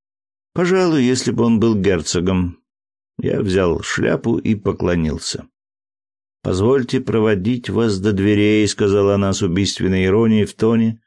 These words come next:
в жесте, в наклоне головы. «Сударыня». «Да, сударь. Больше я не увижу вас». «Надеюсь», — сказала она, высокомерно кивнув головой.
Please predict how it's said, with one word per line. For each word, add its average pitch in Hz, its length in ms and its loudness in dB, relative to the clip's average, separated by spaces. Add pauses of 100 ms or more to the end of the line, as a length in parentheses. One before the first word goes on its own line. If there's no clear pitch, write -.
(160)
в - 80 -2
жесте, 107 580 -2 (280)
в - 20 -2
наклоне 98 520 0
головы. 85 520 -2 (1400)
«Сударыня». 123 880 0
«Да, 92 340 0
сударь. - 540 -4 (360)
Больше 120 520 0
я 110 420 2
не 110 200 2
увижу 90 500 0
вас». - 480 -10 (1300)
«Надеюсь», — 135 680 2
сказала 117 480 2
она, 113 180 2
высокомерно 104 680 0
кивнув 95 420 0
головой. 87 480 0